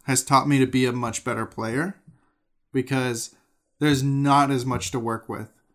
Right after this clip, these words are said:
Because normally when I go into fifth edition, I'm like, "All right, I'm gonna, you know, plan out every single, like, spell I'm gonna take." And I'm like, you know, I'm focusing so much of my time and energy on,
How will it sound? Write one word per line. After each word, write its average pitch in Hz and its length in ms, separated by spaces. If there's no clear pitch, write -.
Because 147 200
normally 165 300
when 147 140
I 143 80
go 139 120
into 131 140
fifth 135 200
edition, 123 320
I'm 117 140
like, 110 220
"All 139 160
right, 131 240
I'm 135 180
gonna, 127 360
you 139 80
know, 127 100
plan 127 260
out 120 140
every 120 320
single, 117 420
like, 110 200
spell 127 260
I'm 127 100
gonna 120 160
take." 113 320
And 123 120
I'm 120 180
like, 135 160
you 143 140
know, 139 100
I'm 135 140
focusing 156 460
so 139 400
much 131 260
of 127 80
my 120 160
time 120 360
and 113 120
energy 127 460
on, 117 400